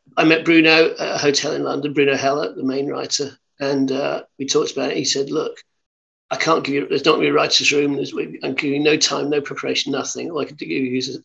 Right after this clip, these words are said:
outline for your episode, it'll be about three, four pages long." In fact, it's about four or five lines in the end. And that's it. I said, "Yeah, I'll do it." Okay. And that was it, really.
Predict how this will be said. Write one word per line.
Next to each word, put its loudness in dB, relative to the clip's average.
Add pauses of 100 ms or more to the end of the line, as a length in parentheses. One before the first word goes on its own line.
outline 0
for -6
your -2 (340)
episode, -2
it'll 2
be -4
about -2 (100)
three, -2
four -4
pages -6
long." -4 (880)
In -12
fact, 0
it's -2
about 0
four -2
or -2
five -2
lines -2
in -4
the -4
end. -8 (580)
And -2
that's 2
it. 0 (120)
I -6
said, -2
"Yeah, 4
I'll 0
do 4
it." -2
Okay. -10 (240)
And 0
that 0
was -2
it, 0
really. -6